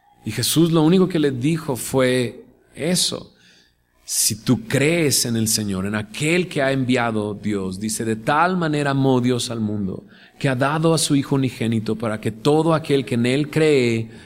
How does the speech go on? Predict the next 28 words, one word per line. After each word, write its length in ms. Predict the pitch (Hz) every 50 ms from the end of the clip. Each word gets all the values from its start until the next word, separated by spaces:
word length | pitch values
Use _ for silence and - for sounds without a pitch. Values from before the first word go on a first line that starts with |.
| - - -
no 140 | 120 127
se 160 | 123 - 127 -
pierda, 480 | - - 123 131 135 131 120 113 104
mas 220 | 101 101 98 - -
tenga 720 | 120 117 113 113 120 117 117 107 107 - - - - - -
vida 360 | - 95 92 120 117 107 110
eterna", 760 | 104 101 - - 95 92 95 95 90 87 87 - - - - _ -
una 160 | 113 131 135
nueva 360 | 139 143 143 151 156 143 143
vida. 420 | 131 151 160 147 - 95 - - - _ _ _ _ _ _ _ _ _ _ -
Y 40 | 135
es 60 | 156
lo 80 | 175
que 100 | - 165
tienes 260 | 160 165 170 170 156 -
que 80 | -
hacer, 380 | 156 - - 175 170 165 - -
creer 540 | - 127 117 113 127 151 165 151 117 104 -
en 120 | - 117 120
el 100 | 113 110
sacrificio 600 | - 123 107 117 117 110 - - 120 - - 123
de 120 | 110 107
Jesús. 600 | 110 110 104 - - - 85 82 80 - - - - - _ - _ _ - -
Es 100 | 123 135
lo 120 | 160 170
que 100 | 165 180
dice 260 | 165 185 190 - -
aquí, 440 | 202 - - - 214 196 - 95 -